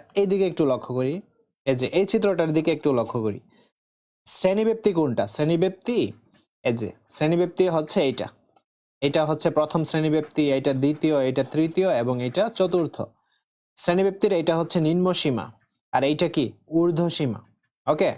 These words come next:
এইটা নিম্ন সীমা, প্রথম শ্রেণীব্যক্তির নিম্ন সীমা এইটা, ঊর্ধ্ব সীমা এইটা, দ্বিতীয় শ্রেণীব্যক্তির নিম্ন সীমা এইটা, ঊর্ধ্ব সীমা এইটা।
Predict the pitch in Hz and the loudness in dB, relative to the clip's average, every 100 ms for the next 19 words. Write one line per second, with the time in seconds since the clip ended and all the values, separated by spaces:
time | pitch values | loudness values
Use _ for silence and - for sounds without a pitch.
0 | - 139 165 156 170 185 - 180 190 214 | -2 0 2 2 2 0 0 0 0 -2
1 | - - - 165 170 185 180 190 190 196 | -8 -20 -2 -2 2 0 2 2 2 2
2 | 196 170 170 180 170 175 160 160 180 151 | 0 2 2 0 0 0 2 2 2 2
3 | 151 151 156 160 143 127 120 117 147 185 | 2 0 0 0 0 2 0 0 0 0
4 | 175 180 180 180 180 165 156 170 170 170 | 0 0 0 0 0 0 2 0 0 -2
5 | 160 160 175 139 156 151 156 160 147 117 | -2 0 0 2 2 2 -2 -2 -2 -2
6 | 110 82 | -4 -6